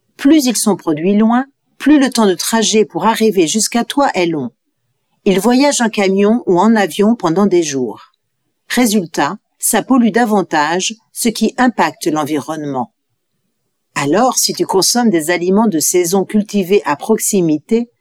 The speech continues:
les trajets de livraison seront moins longs.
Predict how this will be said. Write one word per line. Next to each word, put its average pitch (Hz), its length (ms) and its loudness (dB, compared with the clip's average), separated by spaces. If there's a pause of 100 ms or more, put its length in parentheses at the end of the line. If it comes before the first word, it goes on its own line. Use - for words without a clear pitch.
(360)
les 190 80 0
trajets 277 400 0
de 220 100 2
livraison 202 600 0
seront 208 340 0
moins 202 240 2
longs. 170 260 -2